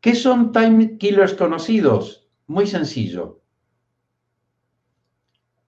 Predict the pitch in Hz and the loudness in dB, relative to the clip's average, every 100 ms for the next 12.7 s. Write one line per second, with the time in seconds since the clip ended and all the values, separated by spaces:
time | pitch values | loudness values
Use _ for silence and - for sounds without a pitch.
0 | _ _ _ 143 139 135 - 180 175 175 | _ _ _ 2 4 4 4 2 2 0
1 | 156 - 131 135 135 127 135 135 156 160 | -2 -6 -4 -4 -4 -6 -4 -4 -4 -4
2 | 170 208 175 190 226 220 - _ _ _ | -2 0 0 0 -4 -8 -16 _ _ _
3 | - 147 180 214 190 196 196 - _ _ | -12 -6 -2 0 2 0 -4 -14 _ _
4 | _ _ _ _ _ - 156 311 202 202 | _ _ _ _ _ -6 -2 0 0 0
5 | 196 190 - - _ _ _ _ _ _ | 0 0 -6 -18 _ _ _ _ _ _
6 | _ _ _ - 107 95 90 90 101 - | _ _ _ -2 -2 -2 -6 -6 -6 -8
7 | - - _ _ _ _ _ _ _ _ | -14 -20 _ _ _ _ _ _ _ _
8 | _ _ _ _ _ _ _ _ _ _ | _ _ _ _ _ _ _ _ _ _
9 | _ _ _ _ - 220 233 214 143 101 | _ _ _ _ 0 2 4 2 4 2
10 | - - _ _ _ _ _ - - - | 0 -12 _ _ _ _ _ -4 -4 -4
11 | - _ _ _ _ _ 202 220 214 190 | -10 _ _ _ _ _ 4 4 4 0
12 | - 214 - 190 185 180 - | -2 -2 0 2 2 0 -10